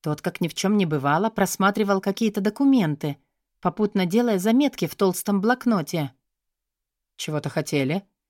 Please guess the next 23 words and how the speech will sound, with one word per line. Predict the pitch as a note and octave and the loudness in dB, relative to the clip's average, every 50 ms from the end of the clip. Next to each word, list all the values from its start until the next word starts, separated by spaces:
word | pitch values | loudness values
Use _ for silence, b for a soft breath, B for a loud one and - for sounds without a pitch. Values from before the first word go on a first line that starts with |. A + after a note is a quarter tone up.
| _ _ _ - | _ _ _ 0
Не | F3+ F3+ | 2 2
отрываясь | F3 E3+ - F3+ E3+ G3+ A3 G#3 G3 - - | 2 2 2 0 2 4 2 2 2 0 -2
от | F#3 E3 | -2 -2
бумаг, | D#3+ F3+ F#3+ G3+ A3+ A#3+ - | 0 0 2 2 2 0 -2
спросил | - - - A3 G#3+ G3+ - - A#3 G#3 | -8 -6 -2 -2 -2 -2 0 -2 0 0
он | G3+ G3+ G3+ | 2 2 2
у | |
неё. | G3 G3+ G3+ G3 E3+ E3+ E3 D#3+ D#3 - _ _ _ _ _ _ _ _ _ _ _ _ _ _ _ | 2 2 2 0 0 -2 -4 -4 -6 -8 _ _ _ _ _ _ _ _ _ _ _ _ _ _ _
«А, | - - C4 B3 B3 B3+ B3+ B3 B3 A#3+ A#3+ A#3+ A#3+ | -6 -4 -4 -2 -2 -2 -2 -2 -2 -2 -2 -2 -4
да | A3 A3+ A#3 A#3 C4+ D#4+ | -6 -6 -4 2 4 4
нет», | E4+ E4+ D4+ A3 - - - _ _ _ _ _ _ _ _ | 4 6 2 2 0 0 -8 _ _ _ _ _ _ _ _
смутившись, | - - - F#3 F3 D#3+ - - G#3 G3+ - - G3 - G3+ | -14 -6 -2 -2 -2 -2 0 -2 -4 -2 -2 -4 -2 -2 -2
ответила | F#3 - F#3 G#3 A3 G#3+ - F#3+ F#3+ F#3 | -2 -2 0 -2 -2 0 -2 -2 -2 -2
Катя | F#3 A#3 A#3+ A#3+ - A3 G#3 G3 _ _ _ _ _ _ _ _ | -2 -4 -4 -2 -2 -4 -4 -4 _ _ _ _ _ _ _ _
и | - G#3+ G#3 | 0 2 2
взяла | F3+ E3 F#3 G3+ A#3 C#4+ D4 | 2 4 2 2 2 2 0
со | - - A3 | 0 0 -2
столика | - - - C#4 C#4 B3+ B3+ - A3+ | -2 -2 -2 -2 0 0 -2 -2 -4
стакан | G#3 - - F#3+ F3+ - G3 G3 F#3+ | -6 -4 -4 -4 -2 0 0 0 0
с | - - | -2 -4
яблочным | F#3 E3+ E3+ E3+ D#3+ E3 F3 E3 - - - F3 E3+ | 0 0 0 2 2 -2 -4 -4 -4 -6 -4 -4 -4
соком. | D#3 - - D#3+ D3+ D3+ - D#3 D3 C#3 - _ _ _ _ _ _ _ _ _ _ _ _ - | -2 -4 -2 -4 -4 -4 -4 -4 -4 -4 -6 _ _ _ _ _ _ _ _ _ _ _ _ -6
«Интересно, | G3 F3+ F#3 - A3+ G#3+ F#3+ F3+ - - - F3+ E3+ | -6 -6 -4 -4 -2 -2 -2 -4 -6 -6 -8 -8 -8